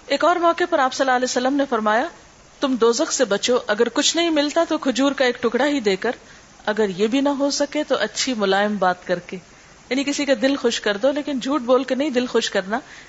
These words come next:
کسی اچھی بات سے کسی کا دل خوش کرنا، یہ بھی صدقے میں شمار ہوتا ہے۔ پھر اسی طرح آپ صلی اللہ علیہ وسلم نے یہ بھی فرمایا کہ جو شخص اللہ اور یوم آخرت پر ایمان رکھتا ہے، اسے چاہیے کہ صرف اچھی بات کرے، ورنہ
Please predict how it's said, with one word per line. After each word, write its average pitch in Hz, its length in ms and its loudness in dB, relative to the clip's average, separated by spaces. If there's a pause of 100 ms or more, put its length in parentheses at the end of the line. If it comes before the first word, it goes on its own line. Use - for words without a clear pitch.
(140)
کسی 240 280 -4
اچھی 277 320 -2
بات 240 280 2
سے 254 100 -4
کسی 240 240 -6
کا 214 100 0 (100)
دل 269 140 4
خوش 277 240 -2
کرنا، 285 260 0
یہ 247 220 0
بھی 277 100 2
صدقے 208 340 -2
میں 196 100 0
شمار 175 340 0
ہوتا 170 300 -6
ہے۔ - 40 -18 (1600)
پھر 269 80 2
اسی 247 260 -2
طرح 226 280 0 (720)
آپ 214 180 0
صلی 220 200 -2
اللہ 202 140 0
علیہ 190 180 2
وسلم 202 340 -2
نے 214 180 -2 (880)
یہ 214 140 0
بھی 240 120 0
فرمایا 208 520 0
کہ 233 80 -2
جو 240 180 4
شخص 254 340 0
اللہ 196 220 2
اور 220 320 0
یوم 190 280 2
آخرت 196 420 0
پر 208 80 0
ایمان 185 400 0
رکھتا 180 360 -2
ہے، 254 80 -8 (440)
اسے 262 160 0
چاہیے 311 360 2
کہ 320 100 -4
صرف 311 300 0
اچھی 269 280 0
بات 214 300 0
کرے، 233 240 0
ورنہ 233 300 -2